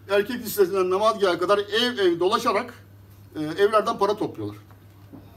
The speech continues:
Ve yirmi bin lira para topladık ve inşaatı durdurmadık diyor.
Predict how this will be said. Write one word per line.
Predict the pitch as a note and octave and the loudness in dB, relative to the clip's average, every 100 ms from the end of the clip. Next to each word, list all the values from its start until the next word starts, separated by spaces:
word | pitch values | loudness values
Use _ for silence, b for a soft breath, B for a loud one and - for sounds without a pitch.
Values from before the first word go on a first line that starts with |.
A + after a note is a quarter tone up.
| B B B B - | B B B B 0
Ve | G3+ | 0
yirmi | G#3 A3 B3 | 2 0 0
bin | A#3 | 0
lira | A3 G#3 | 2 2
para | G3+ A#3+ | 2 0
topladık | A3 A#3 A#3+ | -2 -4 -6
ve | A3+ | -4
inşaatı | A3 A3 B3+ G3+ | 0 0 0 -4
durdurmadık | G3+ A#3+ F#3+ A2+ - | -6 -2 -2 -2 -8
diyor. | G#2 | -12